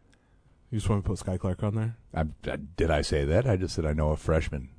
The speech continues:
Speaker 2: at Illinois.
Speaker 1: Yeah. You want me to put Sky Clark on there? I don't know. Um,
Speaker 2: <clears throat>
Speaker 1: right
Speaker 2: Be
Speaker 1: now,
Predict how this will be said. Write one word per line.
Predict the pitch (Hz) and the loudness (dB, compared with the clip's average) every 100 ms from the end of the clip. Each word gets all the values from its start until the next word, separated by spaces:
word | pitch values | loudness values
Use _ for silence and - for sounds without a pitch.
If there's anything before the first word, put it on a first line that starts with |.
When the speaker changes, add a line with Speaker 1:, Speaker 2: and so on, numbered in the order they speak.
| - _ _ - | -20 _ _ -6
Speaker 2:
at | 73 | -2
Illinois. | 76 78 78 78 67 - _ | 0 0 0 0 -4 -10 _
Speaker 1:
Yeah. | 87 76 - _ _ _ _ _ _ _ _ _ _ | -10 -10 -12 _ _ _ _ _ _ _ _ _ _
You | 113 | 2
want | 156 170 | 2 2
me | |
to | 156 | -2
put | 156 | -6
Sky | - 131 | -4 -2
Clark | 139 117 | -2 -2
on | 87 | -6
there? | 80 | -6
I | 95 127 117 101 - | -2 -2 -2 -10 -12
don't | 104 92 | -10 -8
know. | 90 - - _ - - - - - | -12 -14 -20 _ -20 -20 -20 -20 -12
Um, | 90 92 90 - 73 | -6 0 2 2 0
Speaker 2:
<clears throat> | - | 4
Speaker 1:
right | 95 | 6
Speaker 2:
Be | |
Speaker 1:
now, | - | 8